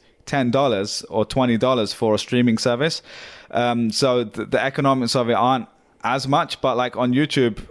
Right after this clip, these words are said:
obviously majority of their revenue comes from advertising. And that is a good point, because I think that's a smart thing they've done. They've kind of, because they're not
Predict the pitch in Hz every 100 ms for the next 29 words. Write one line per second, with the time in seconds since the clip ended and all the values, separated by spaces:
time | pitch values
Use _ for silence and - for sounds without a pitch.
0 | - 123 120 127 113 107 113 104 127 120
1 | 110 127 120 117 110 110 104 - 110 -
2 | 107 107 104 120 113 135 143 - - -
3 | - - - 135 139 127 156 127 151 139
4 | 127 139 156 170 104 123 - 139 120 -
5 | - - - - - - 131 165 143 143
6 | 131 - 143 117 135 127 120 165 156 127
7 | 131 131 135 - 143 160 170 160 127 -
8 | - - - - - - - 131 - 175
9 | 131 156 156 151 -